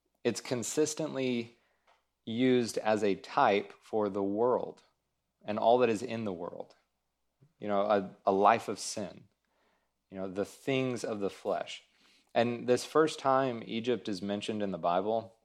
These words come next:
it's seen by Abram as a place of retreat.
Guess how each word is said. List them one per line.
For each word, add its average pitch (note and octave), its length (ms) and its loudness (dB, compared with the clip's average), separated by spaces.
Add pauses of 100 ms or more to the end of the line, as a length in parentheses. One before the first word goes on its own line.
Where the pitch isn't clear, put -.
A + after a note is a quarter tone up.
(140)
it's G#2 180 -2
seen B2 580 -6
by G2 320 2
Abram G2+ 540 0 (760)
as G#2 200 4
a G2+ 100 6
place A2+ 480 -2
of F#2 220 -6
retreat. F#2+ 680 -8